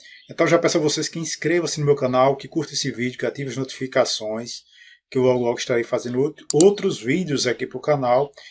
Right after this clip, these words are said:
e você só vai ver esses vídeos se ativar as notificações. Então, pessoal,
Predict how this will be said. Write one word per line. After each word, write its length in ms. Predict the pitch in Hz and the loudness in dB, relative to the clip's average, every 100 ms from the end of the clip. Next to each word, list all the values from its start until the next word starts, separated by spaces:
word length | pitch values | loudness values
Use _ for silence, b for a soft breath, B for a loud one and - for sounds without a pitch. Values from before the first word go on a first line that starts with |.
| B - | B -12
e 60 | |
você 260 | 151 139 139 | -8 -6 -4
só 240 | 123 - | -4 -2
vai 280 | 139 131 147 | 0 4 4
ver 240 | 143 117 127 | 4 2 0
esses 320 | 127 135 - | 0 -8 -4
vídeos 280 | 113 113 - | 0 0 0
se 120 | 123 | -4
ativar 480 | 117 127 107 104 107 | -4 -6 2 2 2
as 80 | |
notificações. 1040 | 113 113 - 123 131 127 - 87 78 - - _ _ _ B B B B | -2 -6 -6 -4 0 0 -2 -12 -16 -18 -18 _ _ _ B B B B
Então, 300 | 170 175 196 | 0 6 6
pessoal, 500 | 190 156 139 110 92 | 6 2 4 2 2